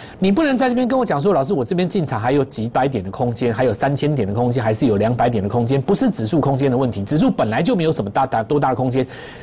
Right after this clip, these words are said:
问题是在于说，赚钱思维跟指数思维的逻辑在于说，指数思维要的是高度、空间，赚钱思维要的是宽度、时间。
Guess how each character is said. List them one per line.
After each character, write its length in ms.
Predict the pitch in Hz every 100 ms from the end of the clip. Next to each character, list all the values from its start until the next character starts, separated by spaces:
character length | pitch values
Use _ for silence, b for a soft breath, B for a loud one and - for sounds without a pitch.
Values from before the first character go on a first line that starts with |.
| B -
问 220 | 339 277
题 100 | 202
是 140 | 196
在 160 | 220 202
于 100 | 160
说， 300 | 175 190 185 - B B B B B -
赚 300 | - 302 247
钱 260 | 147 139 151
思 220 | - 196
维 180 | 151 131
跟 200 | 156 156
指 320 | - - 104
数 160 | 135 151
思 180 | - 143
维 220 | 117 104
的 40 |
逻 160 | 107 131
辑 200 | 139 110
在 160 | 135
于 80 | 110
说， 200 | 104 120 - B B B -
指 160 | 160
数 160 | 185 302
思 180 | 269 262
维 140 | 214 220
要 140 | 196
的 80 | 143
是 140 | 180
高 260 | 147 143 139
度、 220 | - 110 - - - - - -
空 300 | - 170 160
间， 280 | 156 131 131 - - B B B
赚 180 | - 294
钱 160 | 220 214
思 220 | - 233
维 100 | 160
要 140 | 202
的 40 | 151
是 120 | 175
宽 400 | - 160 160 160
度、 180 | 160 101 - - -
时 300 | - - 123
间。 280 | 139 135